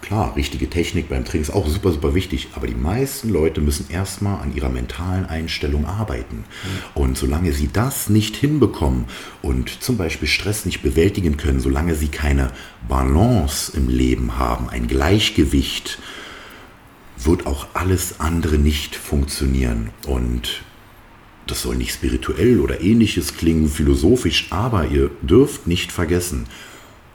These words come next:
Speaker 1: das Leben funktioniert immer nur im Gleichgewicht. Und der Mensch heutzutage, der heutigen Gesellschaft, neigt zu einer ganz bestimmten Sache. Er neigt zu extrem.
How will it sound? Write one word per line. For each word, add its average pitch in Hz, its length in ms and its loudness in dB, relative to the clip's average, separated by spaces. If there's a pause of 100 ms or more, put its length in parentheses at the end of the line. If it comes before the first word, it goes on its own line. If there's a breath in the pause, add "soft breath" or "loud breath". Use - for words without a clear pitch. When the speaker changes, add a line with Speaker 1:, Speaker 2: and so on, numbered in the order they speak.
(120)
Speaker 1:
das 58 200 -6
Leben 107 460 4
funktioniert 78 840 0
immer 131 320 0
nur 117 360 0
im 101 160 -2
Gleichgewicht. 76 680 0
Und 67 160 -2
der 62 80 -2
Mensch 147 480 2
heutzutage, 90 640 0
der 64 220 -2
heutigen 113 360 4
Gesellschaft, 85 800 0 (140)
neigt 73 440 0
zu - 300 -6
einer 92 300 0
ganz 69 260 -2
bestimmten 62 480 -6
Sache. 55 300 -10 (880 loud breath)
Er 80 260 6
neigt 73 460 2
zu - 160 -4
extrem. 64 680 0